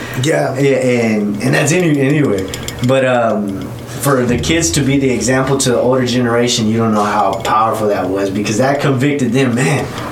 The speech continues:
Speaker 2: we're just sitting here, you know, drinking coffee, learning it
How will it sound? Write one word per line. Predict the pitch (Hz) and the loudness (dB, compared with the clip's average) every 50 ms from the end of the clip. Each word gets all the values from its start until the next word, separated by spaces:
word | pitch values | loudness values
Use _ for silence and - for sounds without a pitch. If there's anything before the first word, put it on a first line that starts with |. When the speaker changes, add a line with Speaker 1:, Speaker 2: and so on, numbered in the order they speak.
| - - | -4 -2
Speaker 2:
we're | 131 - | -2 0
just | - 156 135 120 - - | 0 0 0 0 2 2
sitting | - 147 135 135 120 | 2 2 2 2 2
here, | 120 127 127 127 | 2 0 2 2
you | 123 131 | 2 2
know, | 131 127 123 | 2 0 0
drinking | 107 139 143 139 135 123 117 | 2 0 0 0 0 -2 -2
coffee, | 107 - 135 135 135 - - 117 117 113 117 - - - - - - 120 | 0 0 0 2 0 0 0 -2 -2 -2 -2 -4 -6 -8 -8 -6 -2 0
learning | 117 123 135 139 147 151 147 139 131 | 0 2 2 2 2 2 2 2 2
it | 131 127 120 - - | 2 0 0 -2 -4